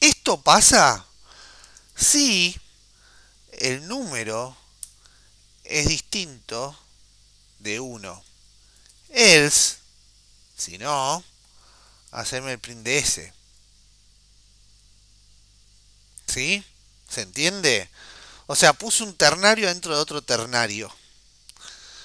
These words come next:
Porque todo este ternario que habíamos hecho va a ser ejecutado si el número es distinto de uno. Y si no, caga esto. Sigue siendo un ternario que tiene adentro otro ternario. No hay mucho más que inventar en toda esta historia.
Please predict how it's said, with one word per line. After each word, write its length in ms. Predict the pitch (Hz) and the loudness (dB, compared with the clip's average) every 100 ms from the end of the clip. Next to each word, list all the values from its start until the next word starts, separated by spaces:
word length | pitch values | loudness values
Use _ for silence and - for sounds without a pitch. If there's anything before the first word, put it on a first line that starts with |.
| - - - | -20 -20 -14
Porque 300 | 135 131 131 | -6 -4 -2
todo 160 | 196 | 0
este 180 | 214 - | 2 2
ternario 540 | - 135 160 190 151 117 | 4 2 4 4 4 -2
que 60 | |
habíamos 380 | 127 151 175 - | -4 -4 -4 -4
hecho 380 | 143 - 123 123 - _ _ _ _ _ - - _ _ _ _ _ _ _ | -4 -8 -10 -12 -20 _ _ _ _ _ -20 -20 _ _ _ _ _ _ _
va 80 | 135 | -2
a 40 | 127 | 0
ser 160 | 160 | 0
ejecutado 720 | 156 156 165 165 147 147 180 - - _ - | -2 -4 0 4 6 4 0 -6 -20 _ -12
si 380 | - 135 143 170 | -8 -2 0 0
el 220 | 117 113 | -2 -6
número 260 | 120 139 127 | -8 -8 -8
es 60 | |
distinto 300 | 107 117 110 131 | -10 -12 -6 -4
de 100 | 185 | -4
uno. 340 | 127 107 98 _ _ | -6 -12 -18 _ _
Y 100 | 110 | -10
si 140 | - | -10
no, 140 | 110 123 | -10 -4
caga 260 | 156 123 | 0 2
esto. 240 | 123 110 117 | 0 -2 -8
Sigue 220 | 151 151 | -2 -2
siendo 200 | 170 170 | -2 -6
un 80 | 156 | 0
ternario 640 | 190 226 220 220 254 339 _ _ _ _ - | 0 2 0 0 -4 -6 _ _ _ _ -10
que 120 | 262 | -6
tiene 200 | 285 208 | -2 2
adentro 400 | 208 196 202 214 - | 2 2 -4 -6 -6
otro 360 | - 151 151 143 | -4 -4 -4 -6
ternario. 600 | 123 104 104 104 104 123 _ _ _ _ _ _ | -4 -6 -8 -12 -12 -20 _ _ _ _ _ _
No 320 | 143 143 156 | -16 0 6
hay 180 | 151 151 | 8 8
mucho 420 | 151 160 160 147 | 2 -8 -6 -4
más 160 | 139 143 | -2 -2
que 300 | - 139 131 | 0 0 2
inventar 640 | 123 120 120 120 131 123 | 0 -4 -8 -2 2 2
en 160 | 117 110 | -2 -10
toda 200 | 120 117 | -10 -10
esta 160 | - | -10
historia. 460 | 113 - 76 65 | -16 -18 -18 -16